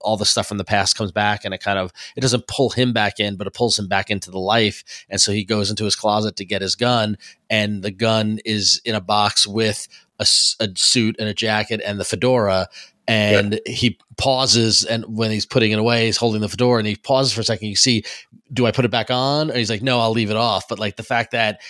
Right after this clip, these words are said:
Speaker 1: he's not in that gumshoe
Speaker 2: Right.
Speaker 1: mindset
Speaker 2: Right.
Speaker 1: anymore, you know, like, I, I thought that, like, and there are just little subtle ways that Clive Owen is playing it that speak to it. And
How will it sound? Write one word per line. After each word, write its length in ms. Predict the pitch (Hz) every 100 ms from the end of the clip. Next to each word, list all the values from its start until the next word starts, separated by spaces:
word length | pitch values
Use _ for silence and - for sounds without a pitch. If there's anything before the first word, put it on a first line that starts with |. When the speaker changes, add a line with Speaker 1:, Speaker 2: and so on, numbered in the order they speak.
| -
Speaker 1:
he's 320 | - 123 110 107
not 380 | 120 123 113 -
in 240 | 113 110
that 340 | 110 107 104 - _ 107
gumshoe 640 | 117 110 104 - 107 104 101
Speaker 2:
Right. 200 | 101 - - _ _
Speaker 1:
mindset 440 | 120 113 113 110 - 104
Speaker 2:
Right. 100 | 107
Speaker 1:
anymore, 320 | 107 107 110
you 80 | 117
know, 140 | 110
like, 200 | 110 104 110
I, 160 | 113 110 110
I 60 |
thought 180 | 110 110
that, 200 | 117 107
like, 220 | 117 110 - -
and 140 | 127 120
there 80 |
are 60 | 120
just 180 | 123 120
little 300 | 135 156 139
subtle 600 | - - 147 135 131 123
ways 420 | 113 117 117 110
that 120 | 113 -
Clive 280 | 113 110
Owen 240 | 110 110 104
is 120 | 95
playing 380 | - 120 117 107
it 120 | 98
that 100 | 98
speak 320 | - - 113
to 140 | - 113
it. 220 | 104 98 - - _
And 640 | 113 110 107 107 104 104